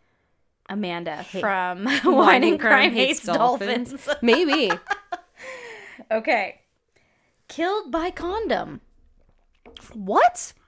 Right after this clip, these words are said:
Speaker 1: I,
Speaker 2: Explain to
Speaker 1: I'll,
Speaker 2: me.
Speaker 1: I'll delve a little deeper
Speaker 2: I
Speaker 1: in
Speaker 2: was
Speaker 1: this
Speaker 2: like,
Speaker 1: one.
Speaker 2: "Please," 'cause sometimes you just give me a headline, I'm
Speaker 1: <laughs> I
Speaker 2: like,
Speaker 1: do, and
Speaker 2: I
Speaker 1: you're
Speaker 2: have
Speaker 1: like, "Wait,
Speaker 2: questions."
Speaker 1: what?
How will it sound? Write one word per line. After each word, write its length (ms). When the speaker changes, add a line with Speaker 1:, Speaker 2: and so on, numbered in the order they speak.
Speaker 1:
I, 100
Speaker 2:
Explain 420
to 80
Speaker 1:
I'll, 60
Speaker 2:
me. 80
Speaker 1:
I'll 120
delve 260
a 60
little 200
deeper 320
Speaker 2:
I 40
Speaker 1:
in 40
Speaker 2:
was 100
Speaker 1:
this 80
Speaker 2:
like, 40
Speaker 1:
one. 60
Speaker 2:
"Please," 200
'cause 160
sometimes 480
you 100
just 160
give 160
me 100
a 60
headline, 420
I'm 80
Speaker 1:
<laughs> 40
I 0
Speaker 2:
like, 240
Speaker 1:
do, 80
and 180
Speaker 2:
I 60
Speaker 1:
you're 80
Speaker 2:
have 100
Speaker 1:
like, 60
"Wait, 40
Speaker 2:
questions." 400
Speaker 1:
what? 260